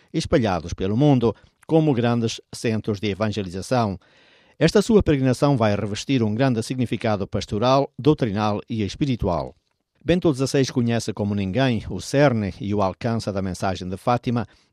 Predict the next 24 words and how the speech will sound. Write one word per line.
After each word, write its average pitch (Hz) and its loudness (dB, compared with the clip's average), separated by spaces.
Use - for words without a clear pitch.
de 143 -2
que 147 2
se 143 0
tornou 123 4
intérprete 117 -2
singular 107 -2
com 107 -6
o 98 -6
seu 95 -4
comentário 101 -2
teológico 107 0
ao 143 0
terceiro 101 -4
segredo, 104 -4
quando 120 0
era 107 -2
prefeito 104 -4
da 95 -4
Congregação 110 0
para 98 -4
a 95 -2
Doutrina 90 -6
da 90 -6
Fé. 120 -2